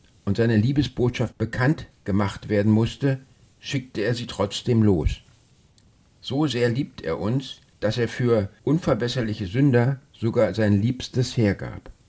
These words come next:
Damit zerstörte er den Teufelskreis der Sünde und des Todes und eröffnete für alle Menschen den Weg mit ihm in Frieden zu leben. Wir beten. Also liebt Gott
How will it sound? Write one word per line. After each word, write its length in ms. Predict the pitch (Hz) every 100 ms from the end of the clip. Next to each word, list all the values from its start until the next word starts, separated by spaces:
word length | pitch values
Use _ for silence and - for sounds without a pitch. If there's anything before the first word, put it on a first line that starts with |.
| _ _ _ _ _ _ _ _ _
Damit 340 | 92 107 131 131
zerstörte 500 | 113 - 117 135 120
er 80 |
den 160 | 101 101
Teufelskreis 840 | - 113 123 - - - 107 120
der 100 | 113
Sünde 420 | 95 104 127 135 -
und 180 | 113
des 180 | 120 117
Todes 480 | - 117 92 - - _ _ _ _ _ _
und 100 | 98
eröffnete 540 | 101 - 123 135 123 123
für 260 | 117 -
alle 220 | 107 127
Menschen 420 | 139 110 110 - 120
den 220 | 117 92
Weg 340 | 107 131 - - _ _
mit 200 | 104 101
ihm 380 | 117 123 139 135 - _ _
in 140 | - 101
Frieden 440 | - 110 110 117
zu 160 | 107 117
leben. 380 | 110 90 - - _ _ _ _ _ _ _ _ _ _ _ -
Wir 160 | 117
beten. 440 | 120 110 - 80 82 _ _ _ _ _ _ _ _ _ _ _ _ - - -
Also 600 | 117 143 104 110 120 123 98
liebt 360 | 98 123 -
Gott 300 | 120 143 -